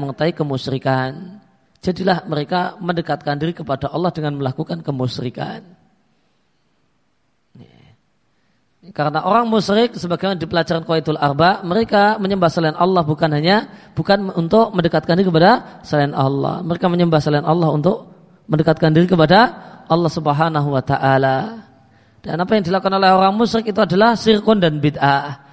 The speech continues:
Dan bid'ahnya adalah bid'ah syirkiyah.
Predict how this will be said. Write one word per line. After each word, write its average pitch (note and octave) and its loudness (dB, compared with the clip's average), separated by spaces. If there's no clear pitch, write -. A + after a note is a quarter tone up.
Dan E3 -2
bid'ahnya F#3 0
adalah F3+ 2
bid'ah F#3+ 4
syirkiyah. D#3 4